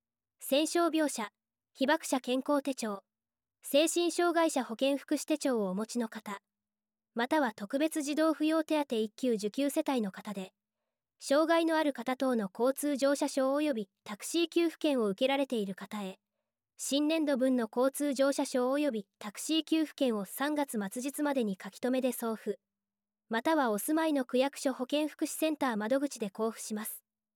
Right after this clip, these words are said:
問い合わせ、福祉、三階三十五番、電話、ゼロ六の四三九四の九八五七。令和七年度、犬の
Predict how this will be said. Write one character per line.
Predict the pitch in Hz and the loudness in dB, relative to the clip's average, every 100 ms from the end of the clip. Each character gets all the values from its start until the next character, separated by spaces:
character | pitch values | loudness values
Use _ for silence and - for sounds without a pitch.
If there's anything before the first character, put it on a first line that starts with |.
| _ _ | _ _
問 | 262 302 | -2 0
い | |
合 | 320 | 0
わ | 311 | 0
せ、 | - 226 - _ _ _ | -2 -8 -10 _ _ _
福 | - - 320 | -20 -4 -4
祉、 | - 247 _ | -2 -6 _
三 | - - 320 | -6 -2 0
階 | 311 294 | 2 0
三 | 277 320 320 | 2 0 0
十 | 254 202 | -2 -4
五 | 202 | -4
番、 | 190 196 - _ _ _ | -6 -10 -12 _ _ _
電 | 233 247 | 0 0
話、 | 226 - _ _ | -2 -6 _ _
ゼ | - 262 | 2 4
ロ | 269 | 4
六 | 254 269 | 2 2
の | 233 | 2
四 | 226 285 | 2 0
三 | 302 285 262 | 0 -2 -2
九 | - 226 | 0 0
四 | 220 247 | 2 0
の | 240 208 | -2 -4
九 | - 247 | 0 -2
八 | 226 220 226 | -2 -6 -2
五 | 226 240 | 0 -2
七。 | 208 208 - _ _ _ _ | -4 -8 -12 _ _ _ _
令 | 233 294 339 | -2 0 2
和 | 262 | 0
七 | 214 226 | -2 -2
年 | 277 302 | -2 -2
度、 | 240 208 _ _ | -4 -8 _ _
犬 | 226 | 0
の | 262 | 2